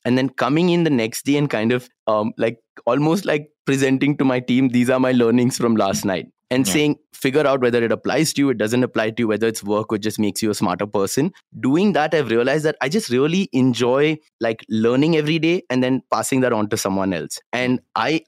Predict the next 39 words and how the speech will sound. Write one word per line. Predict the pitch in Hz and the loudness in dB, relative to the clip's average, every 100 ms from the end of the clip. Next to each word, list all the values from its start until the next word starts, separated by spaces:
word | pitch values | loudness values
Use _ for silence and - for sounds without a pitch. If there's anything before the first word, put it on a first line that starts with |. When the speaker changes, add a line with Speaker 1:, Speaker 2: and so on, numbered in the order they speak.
| _ | _
Speaker 1:
I, | 123 135 | -6 -2
I've | 135 - | -4 -2
considered, | 151 143 156 175 185 | -2 -2 0 0 0
"How | 127 | 0
do | 117 135 | 0 0
I | 120 | 0
do | 113 | -2
this? | 120 110 | -2 -4
Could | - 104 | -4 -4
I | |
do | 104 104 | -2 -2
a | 98 | -2
podcast? | 104 104 104 98 95 - | -2 -4 -2 -2 -2 -4
Could | - 98 | -6 -4
I | |
do | 98 95 | -4 -2
a | |
newsletter?" | 107 156 131 110 101 107 107 _ | 0 0 0 -2 -2 -2 -4 _
But, | 131 104 | -4 -4
Speaker 2:
Mm. | 92 | -4
Speaker 1:
but | 135 | -4
the | 143 | -4
thing | - 170 208 | -2 0 2
that | 170 - | 0 -2
truly | - 156 190 208 208 185 190 185 - - | -6 -2 0 0 0 0 -2 -4 -8 -4
makes | 127 139 156 | -2 0 0
me | 147 | 0
happy | 123 131 - | 0 -4 -4
is | 151 | -4
to | 123 | -2
do | 120 | -2
it | 127 | 0
in | 127 | 0
person | 127 120 113 131 117 | 0 0 0 0 0
with | 110 | -2
just | 113 - | -4 -2
twenty | 110 101 | -2 -2
people. | 95 87 82 - - | -4 -8 -14 -14 -4
Speaker 2:
Mm. | 98 80 | -2 -2